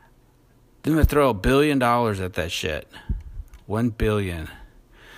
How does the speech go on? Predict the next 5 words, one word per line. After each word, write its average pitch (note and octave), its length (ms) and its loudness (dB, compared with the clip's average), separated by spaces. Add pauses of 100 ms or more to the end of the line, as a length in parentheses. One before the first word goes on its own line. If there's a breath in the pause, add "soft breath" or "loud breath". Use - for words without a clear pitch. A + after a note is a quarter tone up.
(1200 loud breath)
Anyway, A#2 600 4
so D3+ 680 2 (2750 loud breath)
that B2+ 300 4
is A#2+ 280 -2
my G#2+ 540 2